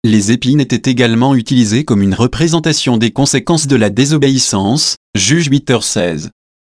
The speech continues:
Dieu avertit les Israélites de se tenir à l'écart des peuples qui n'étaient pas de lui,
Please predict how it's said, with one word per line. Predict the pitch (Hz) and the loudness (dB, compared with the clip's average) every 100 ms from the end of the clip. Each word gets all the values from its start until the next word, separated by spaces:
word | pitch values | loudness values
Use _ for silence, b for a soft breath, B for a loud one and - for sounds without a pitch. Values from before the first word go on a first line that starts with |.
| - | -6
Dieu | 98 143 | 0 2
avertit | 170 131 127 - 165 | 2 0 -2 -2 -2
les | 135 113 | 0 0
Israélites | 107 - 113 98 135 131 | 0 0 0 0 0 0
de | 123 | 0
se | 110 | -2
tenir | - 147 151 160 | 0 2 2 2
à | 117 | 0
l'écart | 113 - 127 156 | 0 0 -2 0
des | 120 | -2
peuples | 110 160 147 | 0 0 -2
qui | - 127 | 0 0
n'étaient | 117 113 | 0 -2
pas | 110 156 | -2 0
de | 131 | 0
lui, | 101 101 143 | 2 2 0